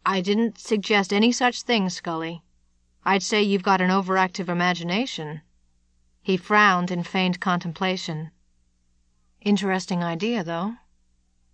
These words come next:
She turned to Captain Ives. "Captain, I'd like to go with you out to that fishing boat." She looked at Mulder, asking with her eyes if he wanted to go along.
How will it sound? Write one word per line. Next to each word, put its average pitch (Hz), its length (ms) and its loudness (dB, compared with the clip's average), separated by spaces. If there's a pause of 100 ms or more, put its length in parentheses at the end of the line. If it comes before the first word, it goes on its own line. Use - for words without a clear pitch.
(140)
She - 180 -2
turned 254 280 6
to 214 60 0
Captain 196 360 2
Ives. 180 480 4 (480)
"Captain, 247 320 4
I'd 254 160 6
like 262 140 4
to 233 100 -4
go 208 160 2
with 208 180 2
you 185 140 2
out 180 140 2
to - 80 -14
that 175 160 -2
fishing 190 340 -2
boat." 165 320 -6 (640)
She - 160 0
looked 220 240 0
at 180 80 0
Mulder, 196 340 4
asking 185 400 2
with 180 140 -2
her 185 120 0
eyes 185 300 4
if 175 120 -8
he 180 60 -4
wanted 175 280 -2
to 180 100 -10
go 175 160 -4
along. 180 460 -2